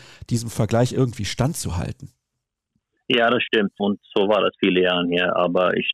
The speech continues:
Speaker 2: denke, die letzten drei, vier Jahren haben die, die aktuelle Spieler und die aktuelle Nationalmannschaft in vielen Meisterschaften jetzt gezeigt, dass die, die sind rausgekommen von diesen Schatten von Bangern Boys. So, ich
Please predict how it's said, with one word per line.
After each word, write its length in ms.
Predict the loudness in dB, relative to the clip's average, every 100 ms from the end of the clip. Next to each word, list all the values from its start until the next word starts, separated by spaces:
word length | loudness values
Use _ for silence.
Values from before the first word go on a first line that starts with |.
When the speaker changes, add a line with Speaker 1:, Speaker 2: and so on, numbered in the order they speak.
| -2
Speaker 2:
denke, 680 | 0 0 0 0 2 2 2
die 140 | 2
letzten 520 | 2 -2 _ -2 0 0
drei, 260 | 0 0 -2
vier 260 | 2 4 4
Jahren 420 | 4 4 4 4
haben 360 | 2 0 0 -2
die, 400 | -2 -2 -4 -6 -10 _
die 360 | -2 0 2 0
aktuelle 500 | -2 -4 -2 2 0
Spieler 520 | -2 0 0 2 2 0
und 160 | -4
die 220 | -2 0
aktuelle 420 | 0 0 0 2 0
Nationalmannschaft 760 | -2 -2 -2 -2 -2 -2 -4 _ -2
in 140 | 0
vielen 260 | 2 4 4
Meisterschaften 880 | 2 0 -4 -2 -2 -4 -2 -2 0
jetzt 200 | 0 -4 _ -6
gezeigt, 500 | -4 0 0 0 0
dass 100 | -4 -4 -2
die, 320 | 0 0 -4 -8 -4
die 100 | -4 2
sind 200 | 0 0 -8 -16 -8 0
rausgekommen 640 | 2 2 -2 -8 -6 -6 -4
von 140 | -4 -4
diesen 240 | -4 -6
Schatten 400 | -4 -4 -4 -6
von 200 | -4 -6 -4
Bangern 340 | -4 -2 -2
Boys. 260 | -2 -4 -8 _ _ _
So, 320 | -2 0 0 0
ich 220 | 0